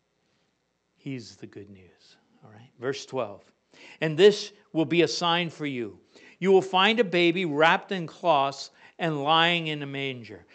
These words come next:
Think of it. A baby, not a full-grown warrior. They were looking for a warrior. God's plan is a baby. And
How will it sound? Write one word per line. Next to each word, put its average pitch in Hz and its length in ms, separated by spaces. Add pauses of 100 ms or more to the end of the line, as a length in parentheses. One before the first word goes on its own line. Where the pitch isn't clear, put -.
(140)
Think 196 260
of 117 120
it. 98 180 (300)
A 147 120
baby, 160 640 (160)
not 180 260
a 196 60
full-grown 185 720
warrior. 170 580 (220)
They 156 120
were 165 160
looking 165 460
for 160 220
a 165 80
warrior. 170 680 (1000)
God's 127 460
plan 110 440 (160)
is 98 160
a 104 60
baby. 101 540 (1700)
And 147 380